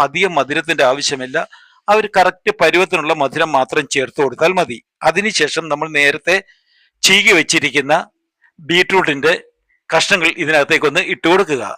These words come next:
എന്നിട്ട് ഇനി ഇത് നല്ലതുപോലെ നമുക്കൊന്ന് ഇളക്കി കൊടുക്കുക. കറ്റാർ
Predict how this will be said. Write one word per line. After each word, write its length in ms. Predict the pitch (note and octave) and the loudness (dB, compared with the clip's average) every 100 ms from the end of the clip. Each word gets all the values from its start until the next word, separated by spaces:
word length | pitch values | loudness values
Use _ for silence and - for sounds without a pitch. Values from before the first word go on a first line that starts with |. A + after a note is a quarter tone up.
| _ _ _ _ - | _ _ _ _ -4
എന്നിട്ട് 220 | G#3 F#3+ F3 | 0 2 2
ഇനി 100 | F#3 F3 | 2 2
ഇത് 80 | F#3+ C#3+ | 0 0
നല്ലതുപോലെ 480 | D3+ F3 F3 E3+ D#3+ | 2 2 2 2 2
നമുക്കൊന്ന് 380 | C#3+ D3 C#3 D#3+ - D3 | 0 -2 -2 -4 -4 -2
ഇളക്കി 240 | D3 E3+ G#3 | -2 -2 -2
കൊടുക്കുക. 320 | E3+ C3 G#2+ G2+ - _ _ _ _ _ _ _ _ _ _ _ _ _ _ _ _ _ _ _ _ _ _ _ - | -2 -4 -8 -10 -16 _ _ _ _ _ _ _ _ _ _ _ _ _ _ _ _ _ _ _ _ _ _ _ -2
കറ്റാർ 360 | F3 - G#3+ | -2 2 4